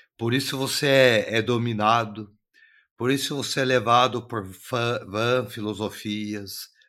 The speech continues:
vãs ideias", né? <clears throat> Enfim. Teresa, então, é esse modelo para todos os tempos,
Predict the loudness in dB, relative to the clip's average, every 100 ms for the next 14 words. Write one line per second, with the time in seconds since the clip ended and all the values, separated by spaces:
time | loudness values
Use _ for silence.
0 | _ -12 0 2 4 2 -4 -10 -6 -4
1 | -2 -2 -4 -8 -10 -12 -16 _ _ -10
2 | -10 -10 _ _ _ _ _ -14 -12 -14
3 | _ -10 -10 -14 _ _ _ _ _ _
4 | -8 -4 -4 -6 -12 -16 _ _ _ _
5 | _ _ _ _ _ _ _ _ _ _
6 | _ _ _ _ _ _ _ _ _ _
7 | _ _ _ _ -6 -4 -2 -2 -2 -2
8 | -2 -4 -4 0 0 -2 -4 -4 -4 -4
9 | -2 -2 -2 -6 -10 _ _ _ _ _
10 | _ _ _ -10 -6 -6 -6 -6 -4 -4
11 | -8 -8 -8 -8 -8 -8 -12 -18